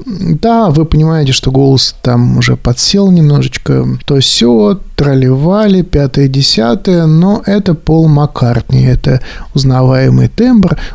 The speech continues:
узнаваемый голос, узнаваемая мелодия. Ну, мелодии хорошие, яркие,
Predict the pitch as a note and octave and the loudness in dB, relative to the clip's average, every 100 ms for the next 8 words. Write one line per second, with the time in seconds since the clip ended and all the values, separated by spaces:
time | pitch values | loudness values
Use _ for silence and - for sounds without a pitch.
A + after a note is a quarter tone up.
0 | - C3+ B2+ B2 B2 B2 B2 B2 B2 C3 | -4 0 2 2 2 0 0 0 -2 0
1 | F3+ F3+ E3+ - - - - C#3 C3 B2+ | 2 2 2 0 -6 -18 -8 -4 -2 0
2 | B2+ B2+ B2+ B2+ B2+ B2+ B2+ B2+ B2+ B2+ | 2 2 2 2 0 0 0 2 2 2
3 | D#3+ G3+ E3+ D#3 C#3+ C3+ - - - C4 | 4 2 2 2 0 -2 -10 -20 -2 2
4 | C#4 C#4 G3 - G3+ G#3+ G3 - C3 B2 | 4 4 2 0 0 2 0 0 0 2
5 | B2 B2+ D3+ E3 - - B2+ B2 A#2+ | 2 2 0 0 -4 -2 0 0 0